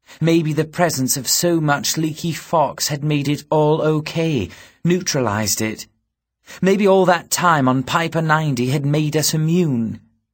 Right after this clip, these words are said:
And maybe there was a special retirement farm for old dogs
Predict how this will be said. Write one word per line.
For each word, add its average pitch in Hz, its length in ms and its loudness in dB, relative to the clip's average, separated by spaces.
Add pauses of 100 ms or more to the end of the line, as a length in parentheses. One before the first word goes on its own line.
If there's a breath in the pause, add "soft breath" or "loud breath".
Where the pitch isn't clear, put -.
(360)
And 160 260 0
maybe 190 320 2
there 170 160 2
was 160 160 -2
a 160 60 -2
special 170 420 -4
retirement 156 760 -2
farm 123 540 -2
for 147 200 -6
old 151 380 -2
dogs 135 440 -2